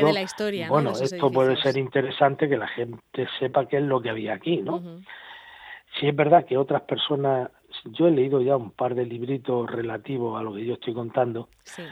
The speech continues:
Speaker 1: pero son muy abuela pluma, es decir, bueno, pues eso es un paseo por las plazas y qué ha desaparecido en cada plaza.
Speaker 2: Ujú.
Speaker 1: Yo entro un poco más allá, diciendo quién hizo el palacete o la casona del dieciocho,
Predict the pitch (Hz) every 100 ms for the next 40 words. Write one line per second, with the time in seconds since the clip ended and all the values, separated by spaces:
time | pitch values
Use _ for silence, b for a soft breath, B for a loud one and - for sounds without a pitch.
0 | B - 120 120 - 151 147 147 135 123
1 | 113 110 160 151 117 117 113 123 107 131
2 | 117 104 117 - 131 - 123 131 120 131
3 | 123 123 131 - 139 123 135 131 B B
4 | _ 147 123 151 143 135 - 120 123 110
5 | 135 123 113 120 110 95 - - - -
6 | _ 185 180 170 B - 131 156 156 -
7 | 123 117 131 131 131 131 131 151 143 B
8 | B B B B _ 120 104 143 135 139
9 | - - 170 135 127 - 123 123 117 131
10 | 123 117 139 123 - 127 123 120 117 113
11 | 110 117 - 135 131 123 117 120 117 127
12 | - 151 151 - 147 147